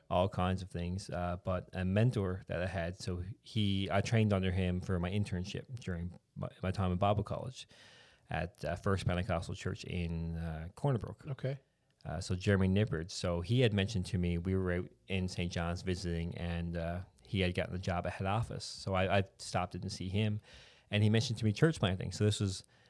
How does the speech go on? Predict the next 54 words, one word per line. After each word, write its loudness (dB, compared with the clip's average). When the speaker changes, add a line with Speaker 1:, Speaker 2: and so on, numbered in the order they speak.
Speaker 1:
May 2
of -4
that 0
year. -6
I'm 0
not 4
even 4
gonna 0
try 0
to -4
guess -4
a -2
year -4
right -4
now. 0
Speaker 2:
<laughs> -4
Yeah. -2
Speaker 1:
Uh, 2
May 8
of 4
that 4
year. -4
So -2
I -4
was -4
like, -8
"No, 0
I 0
wanna 4
be 0
a -2
youth 4
pastor. 4
I 2
wanna 0
be -2
the -4
youngest 8
pastor," 6
you 4
know, 8
that 8
whole 6
thing. 4
"I 4
don't 2
wanna 0
retire. 10
Uh, 0
my 2
desire 6
is 6
for -2
youth." 4